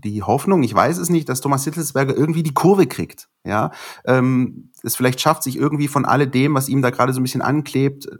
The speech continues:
zu distanzieren. Ähm, ich meine, ähm, ich hab mit vielen, vielen Fans mich unterhalten in den, in den vergangenen Wochen. Ich meine, ähm, wenn er rausgehen würde und, und, und sagen würde, etwas nach dem Motto, "Leute,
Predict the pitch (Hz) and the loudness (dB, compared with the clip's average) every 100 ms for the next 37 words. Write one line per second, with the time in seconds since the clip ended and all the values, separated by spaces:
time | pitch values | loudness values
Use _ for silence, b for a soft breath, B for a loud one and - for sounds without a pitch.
0 | - - 135 139 139 135 185 208 92 B | -12 -2 0 0 0 -2 -2 -2 -2 B
1 | B B B _ 117 120 117 117 120 - | B B B _ 0 2 2 0 -2 -4
2 | 127 - _ _ _ - 120 120 180 190 | -6 -6 _ _ _ 2 4 6 6 4
3 | 247 - _ 117 123 123 123 123 - - | 2 -8 _ -2 0 0 -2 -6 -18 -12
4 | 123 113 - 113 - - 123 - 170 190 | -10 -8 -4 -4 -6 -2 -2 2 2 4
5 | 165 156 147 156 143 139 135 131 135 135 | 4 4 0 0 -2 -2 0 2 2 0
6 | 131 120 123 120 120 120 110 117 123 117 | -2 0 0 0 -2 -4 -4 -2 0 0
7 | 120 127 123 - 135 190 151 113 - B | 0 -2 -2 2 4 4 4 0 -6 B
8 | B B B 123 127 127 127 123 - _ | B B B 0 2 4 2 0 -4 _
9 | _ _ _ - 107 131 113 147 190 - | _ _ _ -10 -2 0 2 4 2 0
10 | - _ - 117 175 - 180 127 117 107 | -14 _ 0 2 2 2 2 4 2 0
11 | - 113 - 117 - 120 117 120 156 139 | -2 -4 -4 -6 -4 -2 2 2 4 2
12 | 120 117 127 123 120 123 117 123 143 165 | 0 -2 -2 -2 -2 0 2 2 4 0
13 | - | 0